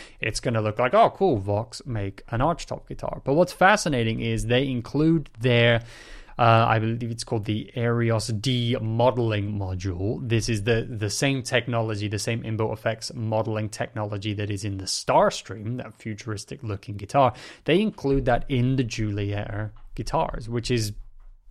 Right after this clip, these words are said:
kinda absolutely fascinating to me. So you've got this very classic looking archtop guitar that has a bunch of built-in effects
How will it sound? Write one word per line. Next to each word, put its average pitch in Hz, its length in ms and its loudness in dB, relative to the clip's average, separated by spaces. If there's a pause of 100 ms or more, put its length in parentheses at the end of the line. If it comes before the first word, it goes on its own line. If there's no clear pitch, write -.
(600)
kinda 202 280 2
absolutely 135 640 2
fascinating 123 640 0
to - 100 -6
me. 101 180 -4 (240)
So 143 360 6 (1000)
you've 127 240 2
got 160 240 8
this 131 260 0
very 147 380 6
classic 120 460 -4
looking 110 260 -4
archtop 101 380 -10
guitar 110 480 0 (320)
that 127 160 8
has 120 320 6
a 110 300 0 (180)
bunch 160 400 6
of 101 420 -2 (280)
built-in 107 500 0
effects - 480 4